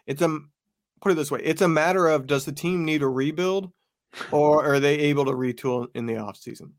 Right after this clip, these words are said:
Speaker 1: Like that, that's the legitimate question now. Is this team got enough holes to where
Speaker 2: Oh,
Speaker 1: it needs a
Speaker 2: Christ.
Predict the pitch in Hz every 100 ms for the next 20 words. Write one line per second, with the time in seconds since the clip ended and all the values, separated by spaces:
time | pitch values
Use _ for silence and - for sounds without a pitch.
0 | _ - 131 156 156 156 156 147 147 151
1 | 143 131 143 131 120 123 117 - 113 110
2 | 104 _ - _ _ - 160 160 196 175
3 | - 165 151 151 143 135 135 123 120 131
4 | 175 - - 180 147 131 127 - 131 131
5 | - 151 165 160 165 156 131